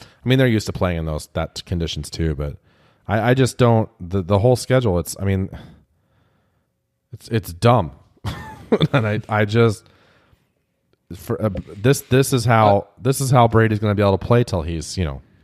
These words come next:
Speaker 1: eighty years
Speaker 2: Well,
Speaker 1: old.
Speaker 2: I, what I was gonna say was, you know, 'cause I've been hearing a lot, and I'm not one of those people that does say that, "Oh, yeah, we're three and oh, you know, blah, blah, blah," when Dallas, you know, was three and oh.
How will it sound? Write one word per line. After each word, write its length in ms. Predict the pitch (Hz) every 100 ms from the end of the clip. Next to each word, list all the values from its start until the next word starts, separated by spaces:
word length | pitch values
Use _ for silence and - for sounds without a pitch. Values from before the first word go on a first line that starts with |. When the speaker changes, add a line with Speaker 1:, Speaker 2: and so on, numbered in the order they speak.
| _ -
Speaker 1:
eighty 200 | 92 87
years 260 | 85 78 -
Speaker 2:
Well, 200 | 143 95
Speaker 1:
old. 20 |
Speaker 2:
I, 60 | 113 117 95
what 180 | 110 107
I 40 |
was 140 | 101
gonna 140 | 107 92
say 200 | - 107
was, 300 | 90 87 87
you 120 | 101
know, 140 | 87 87
'cause 120 | 92
I've 100 | 95
been 80 | 95
hearing 200 | 95 110
a 60 | 107
lot, 240 | 101 104
and 100 | 104
I'm 100 | 123
not 100 | 143
one 140 | 131 131
of 40 |
those 140 | 117
people 280 | - 117 104
that 180 | 95 90
does 240 | 101 95
say 260 | - - 101
that, 100 | 95
"Oh, 200 | 104 127
yeah, 160 | 151 175
we're 160 | 151 131 - -
three 180 | - 214
and 100 | 208 214
oh, 360 | 214 208 196
you 80 | 175
know, 140 | 175 170
blah, 260 | 185 185
blah, 80 | 185
blah," 240 | 170 170 151
when 240 | 120 101
Dallas, 320 | 95 95 -
you 80 | 101
know, 160 | 92 90
was 280 | 90 90 - -
three 140 | 90
and 100 | 95
oh. 200 | 127 107